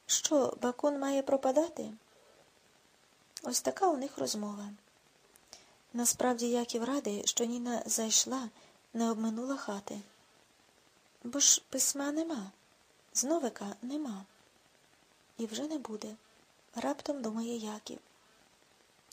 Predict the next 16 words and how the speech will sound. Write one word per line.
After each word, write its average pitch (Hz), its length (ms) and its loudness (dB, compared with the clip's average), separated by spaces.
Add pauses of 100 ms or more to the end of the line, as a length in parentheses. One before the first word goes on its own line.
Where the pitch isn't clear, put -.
(140)
Пальці 233 360 2
його 233 200 -2
рук 247 180 -6
холодіють. 220 840 -4 (1160)
Падає 269 360 0
на 247 120 -6
землю 233 360 -4
ніж. 214 440 -2 (1040)
Добре, 220 520 -6
хоч - 340 0
ногу 247 260 -6
минає. 202 540 -8 (2250)
«Що - 220 2
з 262 100 -2
вами, 277 220 0
діду? 202 380 -4